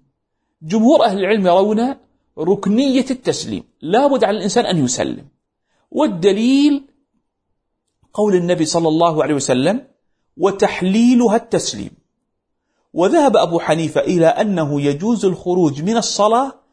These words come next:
بأي أمر منافي للصلاة،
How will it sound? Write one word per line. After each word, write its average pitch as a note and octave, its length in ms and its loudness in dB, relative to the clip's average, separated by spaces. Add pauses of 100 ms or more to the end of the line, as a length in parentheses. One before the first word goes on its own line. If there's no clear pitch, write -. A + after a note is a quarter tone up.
(360)
بأي F#3 680 -2
أمر G3 300 0
منافي G#3+ 540 0
للصلاة، - 520 -4